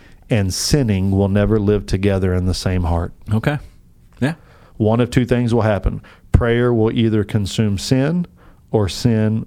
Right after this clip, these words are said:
Speaker 1: will choke out prayer.
Speaker 2: That's right.
Speaker 1: Period.
Speaker 2: Yep.
Speaker 1: Right? So,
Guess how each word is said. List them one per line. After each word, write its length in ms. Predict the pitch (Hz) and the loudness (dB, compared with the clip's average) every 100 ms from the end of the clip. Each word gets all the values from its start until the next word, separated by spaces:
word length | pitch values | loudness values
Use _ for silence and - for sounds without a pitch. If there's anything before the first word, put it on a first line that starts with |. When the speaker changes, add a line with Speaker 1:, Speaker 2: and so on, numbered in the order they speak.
| - | -4
Speaker 1:
will 360 | 107 101 95 104 | 0 0 0 -4
choke 400 | - 104 95 95 | -2 -2 0 0
out 320 | 90 95 - _ - | 0 -2 -8 _ -6
prayer. 320 | - 98 - | -4 -4 -6
Speaker 2:
That's 180 | 92 87 | -8 -6
right. 180 | 82 78 - _ - - - - | -6 -8 -14 _ -20 -20 -20 -2
Speaker 1:
Period. 480 | - 104 95 107 - - | 0 0 -2 -6 -8 -4
Speaker 2:
Yep. 220 | 90 - | -4 0
Speaker 1:
Right? 260 | 113 107 - | 0 0 0
So, 320 | - 113 101 | 0 2 0